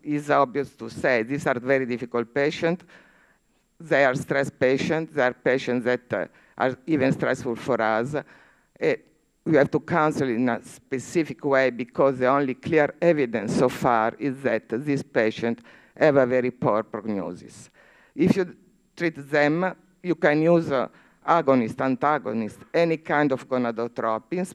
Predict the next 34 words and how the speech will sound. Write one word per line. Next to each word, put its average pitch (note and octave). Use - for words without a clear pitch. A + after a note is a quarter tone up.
because, C3+
uh, A#2+
based C3+
on B2
evidence, A#2
each -
gonadotropin A#2+
i-, C#3+
i-, C3+
is B2
equal B2
to A2+
the A#2
other G#2+
one. G#2
You F3+
can E3+
avoid C#3+
doses, C3+
mainly C3+
higher B2+
than A#2
three A#2
hundred A#2
units A2+
per A2
day. G#2+
You F3+
can G3
avoid E3
treatments A#2+
that C#3
have D3+
no D3+